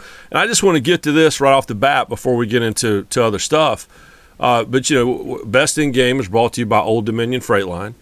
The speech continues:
helping the world keep promises. And, uh, Bill Connelly, is,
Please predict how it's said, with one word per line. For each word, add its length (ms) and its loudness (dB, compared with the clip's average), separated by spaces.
helping 300 -2
the 80 -2
world 320 0
keep 180 -6
promises. 680 -2
And, 260 -2
uh, 200 0
Bill 220 -2
Connelly, 460 -2
is, 180 -4